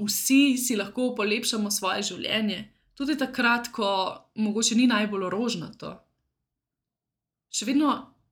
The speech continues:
izbiramo, kako se bomo programirali, še vedno lahko ustvarimo neke nove poti. In vodilo, ki ti ga želim dati, oziroma vprašanje,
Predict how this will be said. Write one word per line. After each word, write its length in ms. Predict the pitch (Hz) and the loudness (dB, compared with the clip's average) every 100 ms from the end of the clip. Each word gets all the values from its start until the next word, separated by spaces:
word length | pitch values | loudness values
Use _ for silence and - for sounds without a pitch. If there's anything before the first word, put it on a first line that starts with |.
| _ _ 220 | _ _ -2
izbiramo, 840 | 202 - 240 247 220 165 156 87 - - _ _ _ | 0 0 4 4 4 0 -4 -8 -10 -16 _ _ _
kako 260 | 220 208 196 | -8 -2 -2
se 160 | 226 | 0
bomo 240 | 190 202 190 | 0 -2 -2
programirali, 960 | 196 175 180 185 175 170 - - - - - | -6 -6 -6 -4 -6 -6 -10 -14 -18 -18 -8
še 180 | - | -6
vedno 300 | 202 262 262 208 | -2 0 2 0
lahko 380 | 202 - 247 226 202 - _ _ _ _ - | -4 -6 0 2 0 -4 _ _ _ _ -8
ustvarimo 560 | 208 - 196 196 202 180 | -6 -2 4 4 2 -4
neke 200 | 190 208 | -6 -6
nove 360 | 190 175 175 - | -2 -2 -2 -8
poti. 320 | - - - - _ _ _ _ _ _ _ - | -14 -16 -20 -20 _ _ _ _ _ _ _ -4
In 300 | 233 226 220 - - | 0 0 -2 -8 -14
vodilo, 840 | 190 220 240 330 254 226 240 - | -6 -2 4 4 4 2 -2 -12
ki 120 | - 208 | -14 -8
ti 80 | |
ga 100 | 196 208 | -4 -2
želim 300 | 214 240 202 | 2 2 2
dati, 380 | 180 165 - 190 | 2 0 -4 -8
oziroma 300 | 226 254 247 | -2 0 0
vprašanje, 840 | 208 196 - 196 180 175 175 - | -2 -4 0 0 0 -2 -4 -4